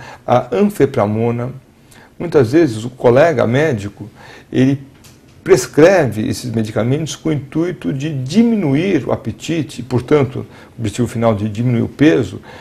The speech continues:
desses pacientes. O uso não médico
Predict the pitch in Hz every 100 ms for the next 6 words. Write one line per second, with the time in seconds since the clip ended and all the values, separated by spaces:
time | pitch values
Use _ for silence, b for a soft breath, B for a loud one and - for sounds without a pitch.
0 | B - 120 120 - - 127 - 123 -
1 | - - - - - B B B 151 190
2 | 190 180 180 143 156 147 107 107 -